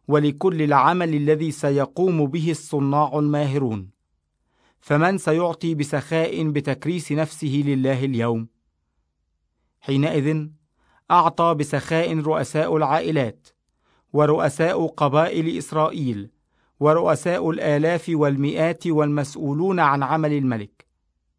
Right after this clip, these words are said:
وقدموا من أجل خدمة بيت الله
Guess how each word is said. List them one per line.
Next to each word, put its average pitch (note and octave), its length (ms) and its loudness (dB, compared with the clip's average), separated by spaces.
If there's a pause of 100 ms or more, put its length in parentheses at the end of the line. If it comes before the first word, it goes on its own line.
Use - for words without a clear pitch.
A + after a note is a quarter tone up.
(720)
وقدموا D#3 680 2
من D#3+ 200 0
أجل D#3 260 -4
خدمة E3 440 -2
بيت D3+ 380 -2
الله D3+ 440 0